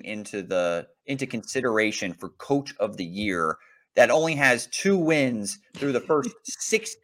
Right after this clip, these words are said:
Speaker 1: fifteen weeks of the N F L season. But you look at how hard this Lions team plays for Dan
Speaker 2: Mm-hmm.
Speaker 1: Campbell. Like,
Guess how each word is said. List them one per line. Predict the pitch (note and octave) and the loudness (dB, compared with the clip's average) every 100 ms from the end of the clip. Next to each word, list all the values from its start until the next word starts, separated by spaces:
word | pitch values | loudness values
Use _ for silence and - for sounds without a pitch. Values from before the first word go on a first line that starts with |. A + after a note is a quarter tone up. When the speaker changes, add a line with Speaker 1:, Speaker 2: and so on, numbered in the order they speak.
| _ - | _ 2
Speaker 1:
fifteen | A3+ A3 G3+ F3 | 2 2 -2 0
weeks | E3+ F3 | 0 0
of | C3+ | 0
the | B2+ B2+ | -2 -2
N | C3 | -2
F | A#2+ | 2
L | A2+ | 2
season. | G#2+ F3 C3 F#2 D#2+ - _ _ _ _ | 2 -4 -4 -4 -8 -14 _ _ _ _
But | G3 D3 - _ _ | 2 2 -6 _ _
you | C#3 C#3 B2+ B2 | -8 -6 -6 2
look | C4 - | 4 4
at | A#2 | 0
how | - A#2 | 4 4
hard | - - A#2+ G#2 C#2+ - - _ _ _ _ - | 4 2 4 4 2 -12 -20 _ _ _ _ -8
this | A#2+ D3 C#3+ - - _ | 4 4 4 -4 -10 _
Lions | G2 A2+ C3 B2+ A#2+ G#2 | 0 2 2 2 -2 -4
team | - A2+ G#2+ G#2 F#2+ - _ | -6 -6 -4 -6 -8 -12 _
plays | - A2 A2+ D2 A1 - - _ | -2 4 4 2 -8 -16 -16 _
for | A#2+ | 0
Dan | G2+ G#2 F#2+ | 2 0 -2
Speaker 2:
Mm-hmm. | - F2 | -4 -8
Speaker 1:
Campbell. | C#2+ C2+ A#1 _ - | -8 -14 -20 _ 8
Like, | B2+ B2 | 8 8